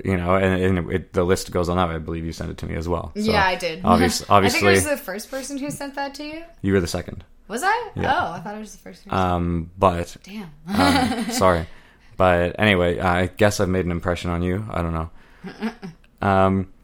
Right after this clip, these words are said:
Speaker 1: but yeah, so, uh, slow news Monday, I guess, but, uh,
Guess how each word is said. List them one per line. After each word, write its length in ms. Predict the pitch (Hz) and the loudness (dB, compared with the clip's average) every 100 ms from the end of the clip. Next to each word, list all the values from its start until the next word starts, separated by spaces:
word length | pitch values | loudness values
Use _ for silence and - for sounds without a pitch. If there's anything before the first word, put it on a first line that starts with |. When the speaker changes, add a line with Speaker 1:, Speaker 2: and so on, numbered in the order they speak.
| - - - | -20 -4 4
Speaker 1:
but 100 | 120 | 6
yeah, 240 | 117 82 82 | 6 4 -2
so, 680 | - 117 107 107 104 104 - - | 2 8 10 10 8 4 -2 -2
uh, 460 | 101 98 98 98 101 - - | 4 6 8 6 4 -2 -8
slow 280 | - 127 123 | 6 8 8
news 240 | 113 107 | 8 6
Monday, 380 | 107 104 104 104 | 6 6 6 6
I 160 | 98 | 4
guess, 300 | 95 95 101 | 4 4 2
but, 540 | - 95 92 90 92 - | 0 2 4 4 2 0
uh, 720 | 90 90 90 87 90 90 87 | 2 2 4 2 2 2 -2